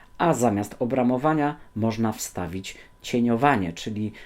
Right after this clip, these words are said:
możemy wstawić tło, które pojawi się, e, po-, pojawi się pod tekstem, tak jakbyśmy takim zakreślaczem zielonym przejechali po tekście. W każdej chwili możemy też, mm,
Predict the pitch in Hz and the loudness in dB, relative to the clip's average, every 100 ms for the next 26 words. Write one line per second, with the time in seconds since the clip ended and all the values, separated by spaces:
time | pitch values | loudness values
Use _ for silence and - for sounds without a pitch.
0 | - 107 101 117 113 - - 113 104 110 | -8 -6 -2 0 -2 -4 -4 -4 -4 -8
1 | - - - 139 139 - - 120 - 110 | -12 -2 4 4 2 -6 -6 -4 -2 -2
2 | 101 98 107 - 101 101 - - - - | -2 -4 -8 -4 -4 -4 -10 -20 -20 -12
3 | 107 95 95 95 98 - 107 - 110 101 | -6 -2 -2 -4 -8 -8 -10 -6 -2 -2
4 | 98 - 101 - 107 - 113 - - - | -4 -6 -6 -6 -10 -6 -6 -4 -10 -6
5 | 160 143 127 117 - 135 113 123 107 120 | 0 0 0 -2 -4 -6 -4 -2 0 -2
6 | 123 113 - 120 117 120 104 98 95 98 | -4 -6 -2 -2 0 -2 -2 -4 -4 -4
7 | 98 95 - - - 127 107 98 92 92 | -6 -8 -16 -12 0 0 0 -4 -6 -8
8 | - 90 85 - - - - 82 - - | -8 -8 -8 -14 -20 -14 -12 -10 -12 -10
9 | - - - - - - - - - - | -12 -14 -20 -20 -20 -20 -20 -20 -2 2
10 | 135 123 110 - 123 104 104 117 113 98 | 4 2 0 0 0 0 0 0 0 0
11 | - 117 104 - - - 95 92 90 85 | -2 -2 -2 -6 -10 -6 -4 -4 -4 -6